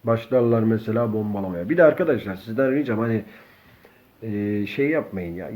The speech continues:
Yorum yazarken bunlara hakaret etmeyin arkadaşlar. Ha, uslubunca yazın. Hiç gerek yok. Hakarete ya da şuna buna hiç gerek yok. Uslubunca yazın.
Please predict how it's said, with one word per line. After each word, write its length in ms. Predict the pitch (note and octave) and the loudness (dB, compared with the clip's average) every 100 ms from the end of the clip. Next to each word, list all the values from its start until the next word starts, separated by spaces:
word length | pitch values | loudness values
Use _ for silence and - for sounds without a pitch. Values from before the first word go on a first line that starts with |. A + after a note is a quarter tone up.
| G2+ | -4
Yorum 300 | C#3 F3+ G#3 | 2 4 8
yazarken 480 | G#3 G3+ G3+ C#3+ C3+ | 8 8 4 2 2
bunlara 280 | F3 D3 A#2+ | 4 4 2
hakaret 460 | - C#3+ C3+ A#2+ | -2 -2 -2 -2
etmeyin 320 | D3 - E3 | -6 -6 -12
arkadaşlar. 540 | G2+ - G2 F2+ F#2+ C#3 | -12 -10 -12 -12 -10 -8
Ha, 180 | A2+ B2+ | -6 -2
uslubunca 760 | F3 F3 G#3 G#3 G3 G3 C3 | -4 -4 -2 0 2 0 -2
yazın. 360 | G#2 F2+ C3+ C#3 | -6 -8 -8 -6
Hiç 260 | F3 - | -8 0
gerek 360 | D#3 C#3+ B2+ - | 4 4 2 -4
yok. 200 | G#2+ - | -6 -6
Hakarete 560 | A2 A#2+ A#2 A2+ A2+ | -8 -4 -4 -4 -4
ya 120 | A2+ A2 | -6 -6
da 100 | G#2+ | -8
şuna 220 | A#2+ A2 | -6 -6
buna 160 | A2 | -4
hiç 300 | G#2+ D#3+ - | -4 -6 -8
gerek 280 | G#2+ G2 - | -10 -10 -12
yok. 100 | D#2+ - - - - _ | -16 -18 -20 -20 -20 _
Uslubunca 640 | E3 E3+ G3+ G3+ F#3 F3 A#2 | -8 -8 -4 -4 -2 -2 -2
yazın. 260 | G2 D#2+ | -2 -6